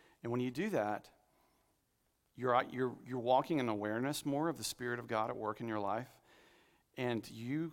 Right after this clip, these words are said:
could watch out. You might get a holy burden put on your heart.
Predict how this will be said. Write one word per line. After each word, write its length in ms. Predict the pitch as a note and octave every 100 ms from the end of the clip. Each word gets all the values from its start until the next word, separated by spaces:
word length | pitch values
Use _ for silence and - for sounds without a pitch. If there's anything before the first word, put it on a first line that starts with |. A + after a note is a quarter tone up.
| -
could 100 | -
watch 240 | B2+ F3 F#3
out. 240 | C4 - - - -
You 100 | -
might 180 | B2+ C#3
get 100 | D3+
a 40 | C3
holy 260 | D3 D3+
burden 400 | C#3+ E3+ F3 F#2+ - _ _ _ _ _ _ _ _
put 140 | - C3
on 100 | B2+
your 120 | A2+
heart. 340 | A#2 D#3+ G2+